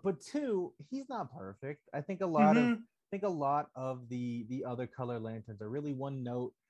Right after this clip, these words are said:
Speaker 1: They're not nearly as thought out as the Green Lantern Corps.
Speaker 2: Yeah, no.
Speaker 1: Uh, and some of them are clearly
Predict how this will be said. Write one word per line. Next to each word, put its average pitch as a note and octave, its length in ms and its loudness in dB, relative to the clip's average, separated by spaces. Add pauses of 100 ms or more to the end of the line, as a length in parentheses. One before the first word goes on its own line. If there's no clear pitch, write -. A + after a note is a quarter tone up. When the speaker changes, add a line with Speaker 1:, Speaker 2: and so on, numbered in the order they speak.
(240)
Speaker 1:
They're B2 120 -2
not C3+ 200 0
nearly C3+ 420 0
as B2+ 140 -6
thought B2 260 -2
out A2+ 220 -4
as G#2+ 180 -8
the B2 100 -6
Green A#2 340 -4
Lantern A2 440 -8
Corps. F#3 160 0
Speaker 2:
Yeah, E3 520 6
no. E3+ 140 -2
Speaker 1:
Uh, D3+ 400 6
and D#3 180 -4
some G3 200 -4
of G3+ 80 -2
them F#3+ 140 -2
are D3+ 100 0
clearly C#3+ 840 -2